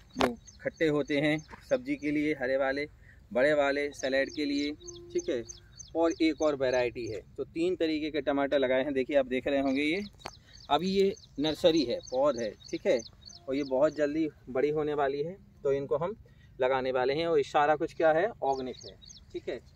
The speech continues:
आगे आइए मैं आपको बताता हूँ। यहाँ पर ये टिंडे लगे हुए हैं। देखिए यहाँ पर देखिए ये टिंडे लगे हुए हैं। ठीक है,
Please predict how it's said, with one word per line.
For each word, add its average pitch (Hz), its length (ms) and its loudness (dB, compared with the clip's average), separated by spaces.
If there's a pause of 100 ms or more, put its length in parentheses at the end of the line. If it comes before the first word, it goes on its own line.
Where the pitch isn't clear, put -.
(340)
आगे 151 220 -2
आइए 143 240 0
मैं 139 120 -8
आपको 135 220 -8
बताता 123 360 -6
हूँ। 139 160 -10
यहाँ 127 240 -8
पर 170 220 -4 (920)
ये 175 80 -10
टिंडे 165 380 -8
लगे 147 220 -6
हुए 127 240 -12
हैं। 113 440 -14
देखिए 139 240 -12
यहाँ 123 240 -10
पर 131 140 -12
देखिए 139 300 -10
ये 151 100 -4
टिंडे 143 300 -2
लगे 135 220 -2
हुए 131 240 -8
हैं। 175 140 -10 (680)
ठीक - 160 -8
है, 131 140 2